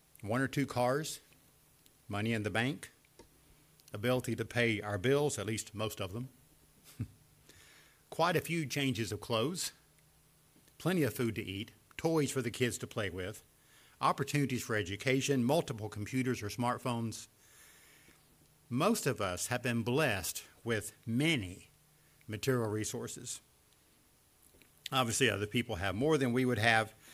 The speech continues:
but I would think that most of us have enough that, um, we would be considered rich on some scale.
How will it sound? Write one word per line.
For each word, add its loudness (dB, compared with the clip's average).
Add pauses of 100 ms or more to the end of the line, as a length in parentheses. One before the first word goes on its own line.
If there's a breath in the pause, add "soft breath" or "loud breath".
(460 loud breath)
but -4
I 2
would 4
think 4
that 0
most 4
of 0
us 0
have 0
enough 2
that, 2
um, -2
we -2
would 2
be 0
considered 0
rich 0
on -4
some 0
scale. -2